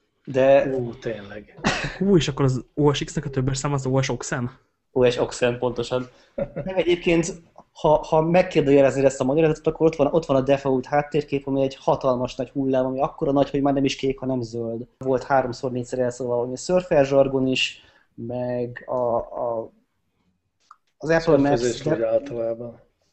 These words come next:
Speaker 1: Igen, az Apple, Apple Maps-nek a default helye, amit mutattak, az, az pedig az a, az a hely volt Kaliforniában, ahol ez a hullám megjelenik.
Speaker 2: Igen.
Speaker 3: Azért kár, mert most jöttek már a cuki macska fajták, de jó,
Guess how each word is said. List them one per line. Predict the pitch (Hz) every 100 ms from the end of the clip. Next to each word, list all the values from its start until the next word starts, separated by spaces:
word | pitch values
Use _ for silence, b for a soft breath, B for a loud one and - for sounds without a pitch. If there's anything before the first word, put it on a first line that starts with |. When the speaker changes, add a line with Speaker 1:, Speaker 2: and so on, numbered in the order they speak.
| _
Speaker 1:
Igen, | - 139 135
az | 156
Apple, | 147 160
Apple | 160 165
Maps-nek | 143 135 - 139
a |
default | 131 139 139 131 - _ _ -
helye, | 156 147 135
amit | 131 -
mutattak, | 143 131 - 135 139
az, | 135 -
az | 143 131
pedig | 143 131 135
az | 127
a, | 135
az | 139
a | 131
hely | 139 139
volt | 123 127 123
Kaliforniában, | 135 127 - 135 131 127 123 131
ahol | 131 131
ez | 135
a |
hullám | 127 131 113 113 131 151 _ _ _
megjelenik. | 135 110 123 117 117 139 - _ _ _ -
Speaker 2:
Igen. | 127 117 - _ _
Speaker 3:
Azért | 185 139 -
kár, | 131 123
mert | 123
most | 139 135 -
jöttek | 127 131 -
már | 120
a |
cuki | - 127 110
macska | 113 - 127
fajták, | - 113 - 113 -
de | 127 127
jó, | 117 143